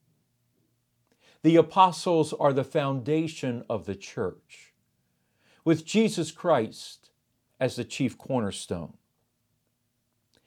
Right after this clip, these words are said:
They are the one through whom, as Jude wrote in verse three, the message of faith in Jesus Christ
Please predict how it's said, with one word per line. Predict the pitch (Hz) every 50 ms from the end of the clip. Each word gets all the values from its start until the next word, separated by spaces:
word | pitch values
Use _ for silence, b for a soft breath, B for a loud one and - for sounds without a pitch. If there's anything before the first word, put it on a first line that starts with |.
| b b b b b
They | 185 202 202
are | 202 180
the | 175 180
one | 180 175 196 196 190 170
through | - - 185 180 165
whom, | 160 - 196 190 185 180 165 165
as | - - 151 147 147 -
Jude | - - - 185 190 185 180 147 139
wrote | 135 170 160 160 151 156
in | - 143 135 131 127
verse | 101 139 139 131 - - -
three, | - - 123 131 120 107 101 90 - _ _ _ _ _ _ _ _ _ _ _ _ _ _ b b b b b
the | - 160
message | 160 165 170 202 208 208 - 214 202 151 170
of | 165 151 156
faith | - - 190 185 180 - -
in | 160 147 131
Jesus | - - 170 156 - 143 123 -
Christ | - - 175 156 135 117 107 - -